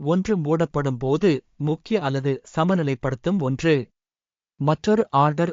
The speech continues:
உண்மையான விலையில் நிர்ணயிக்கப்பட்டுள்ளது. இந்த வீடியோவை பார்த்ததற்கும் உதவி அமைப்பை பயன்படுத்தியதற்கும் அனைவருக்கும் மிக்க நன்றி.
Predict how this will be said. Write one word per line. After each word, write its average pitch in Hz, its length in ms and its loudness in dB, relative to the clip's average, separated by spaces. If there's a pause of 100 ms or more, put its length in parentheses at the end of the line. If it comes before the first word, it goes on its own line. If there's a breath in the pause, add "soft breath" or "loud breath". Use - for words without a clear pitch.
உண்மையான 151 580 0
விலையில் 127 420 -2 (140)
நிர்ணயிக்கப்பட்டுள்ளது. 139 1000 0 (720)
இந்த 175 360 4
வீடியோவை 175 580 2 (100)
பார்த்ததற்கும் 139 680 0 (140)
உதவி 175 380 0
அமைப்பை 135 400 0 (120)
பயன்படுத்தியதற்கும் 135 1000 -2 (120)
அனைவருக்கும் 143 680 0
மிக்க 139 400 -2
நன்றி. 127 380 0